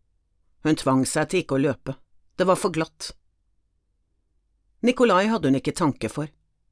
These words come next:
Sviket hans betydde ikke noe nå. Ingenting. Med ett så hun for seg ansiktene til moren, Ulla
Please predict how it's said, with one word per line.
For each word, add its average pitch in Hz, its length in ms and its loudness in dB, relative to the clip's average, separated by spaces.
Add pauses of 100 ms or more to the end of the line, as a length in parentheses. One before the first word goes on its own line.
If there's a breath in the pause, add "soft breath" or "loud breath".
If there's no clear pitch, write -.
(560)
Sviket 135 420 0
hans 135 220 0
betydde 131 340 -2
ikke 123 140 -2
noe 123 160 2
nå. 117 100 0 (800)
Ingenting. 160 540 0 (2500)
Med 156 140 2
ett 147 100 -4
så 165 220 0
hun 160 100 2
for 151 180 -4
seg 160 200 0
ansiktene 151 580 -2
til 185 160 -4
moren, 175 400 0 (100)
Ulla 151 520 0